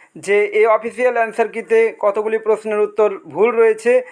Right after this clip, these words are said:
তো তোমরা অনেকেই কমেন্ট করে জানতে চেয়েছো, যদিও অনেকের মনে, আহ, প্রশ্ন তৈরি হয়েছে যে এই প্রশ্নের উত্তরটি ভুল রয়েছে বা কিছু। তো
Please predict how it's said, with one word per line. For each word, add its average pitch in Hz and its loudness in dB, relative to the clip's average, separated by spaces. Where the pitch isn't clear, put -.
তো 190 2
তোমরা 240 2
অনেকেই 240 -2
কমেন্ট 226 -4
করে 220 4
জানতে 214 -2
চেয়েছো, 233 2
যদিও 214 0
অনেকের 220 -2
মনে, 220 -4
আহ, 185 2
প্রশ্ন 214 -2
তৈরি 214 0
হয়েছে 202 -2
যে 202 0
এই 202 4
প্রশ্নের 196 -4
উত্তরটি 196 0
ভুল 160 0
রয়েছে 208 0
বা 165 0
কিছু। 202 -2
তো 226 0